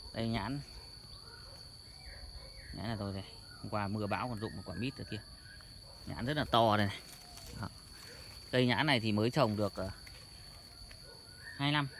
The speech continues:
năm nay năm thứ hai. Ờ, còi quá, ít chăm sóc. Ờ, đây là cái thân, ờ, cây nhãn. Cái thân này <laughs> là cái thân gốc của nó.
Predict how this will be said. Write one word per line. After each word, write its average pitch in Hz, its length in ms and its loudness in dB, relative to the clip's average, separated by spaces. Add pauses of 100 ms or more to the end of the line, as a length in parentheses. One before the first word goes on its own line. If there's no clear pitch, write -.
(260)
năm 123 120 0
nay 131 120 4
năm 131 120 2
thứ 123 100 -4
hai. 135 240 -2 (760)
Ờ, 120 80 -2
còi 104 300 4
quá, 113 160 2 (680)
ít 143 180 2
chăm 110 140 0
sóc. 139 220 0 (3500)
Ờ, 120 160 6
đây 139 160 10
là 131 120 8
cái 117 160 4
thân, 139 360 6
ờ, 131 180 6 (200)
cây 135 140 4
nhãn. 127 240 6 (2750)
Cái 123 80 0
thân 135 220 4
này 110 220 4 (340)
<laughs> - 320 -14
là 113 100 0
cái 120 120 4
thân 127 280 4
gốc 143 180 10
của 110 80 0
nó. 101 240 4